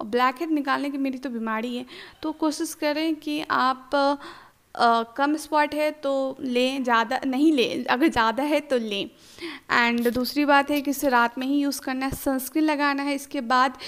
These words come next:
इसमें hyaluronic एसिड है, तो आपको इसको लगाने के बाद मॉइस्चराइज़र ज़रूर से ही अप्लाई करना है और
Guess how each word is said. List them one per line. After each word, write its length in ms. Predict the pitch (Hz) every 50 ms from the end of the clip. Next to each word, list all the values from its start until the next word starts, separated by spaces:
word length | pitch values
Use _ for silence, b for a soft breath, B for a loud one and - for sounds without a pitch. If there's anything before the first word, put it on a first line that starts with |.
| B 320 -
इसमें 320 | 277 254 - 294 302 311 294
hyaluronic 840 | - - 254 247 254 254 269 262 262 254 247 254 285 285 - - -
एसिड 360 | 247 240 - - 294 247 247
है, 140 | 233 247 277 B B B B B B -
तो 80 | 285
आपको 540 | - - - 247 247 247 - - 294 294 311
इसको 220 | 294 285 - - 285
लगाने 340 | 269 262 247 247 247 262 262
के 40 |
बाद 160 | 269 269 262 254
मॉइस्चराइज़र 640 | 247 247 247 247 - - 269 240 240 233 233 277 262
ज़रूर 460 | 226 208 240 233 226 240 240 269 285
से 200 | 269 - - 262
ही 180 | 247 240 269 285
अप्लाई 320 | 254 254 - 226 226 233
करना 340 | 226 - 240 226 226 226 226
है 200 | 226 240 269 320 330 B B B B B B B B
और 500 | - 247 247 247 240 240 233 240 240 240